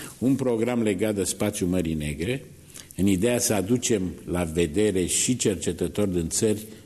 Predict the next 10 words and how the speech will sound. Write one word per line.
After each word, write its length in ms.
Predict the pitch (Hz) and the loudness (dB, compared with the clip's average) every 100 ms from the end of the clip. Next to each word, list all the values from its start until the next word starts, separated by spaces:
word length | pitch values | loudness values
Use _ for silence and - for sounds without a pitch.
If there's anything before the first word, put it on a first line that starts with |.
| - | -2
în 120 | 127 | 2
general, 320 | 135 139 143 | 2 2 0
marginalizate, 1000 | 143 131 120 113 104 98 85 78 - 110 - - - - 95 | -2 -2 -2 0 2 2 2 -2 -2 -8 -8 -18 -20 -16 -2
Georgia, 600 | 107 107 101 92 101 98 | 0 2 0 0 0 2
Azerbaijan, 920 | 92 101 98 92 101 85 90 90 92 | 2 2 2 2 0 0 -2 0 0
Ucraina, 600 | 92 87 98 92 87 95 | -2 0 0 2 2 2
Moldova, 600 | 95 101 92 90 87 85 | 2 2 2 2 0 0
așa 240 | 90 - 92 | -4 -4 -4
mai 140 | - | -4
departe, 500 | 76 76 131 147 196 | -4 -4 -6 -2 -4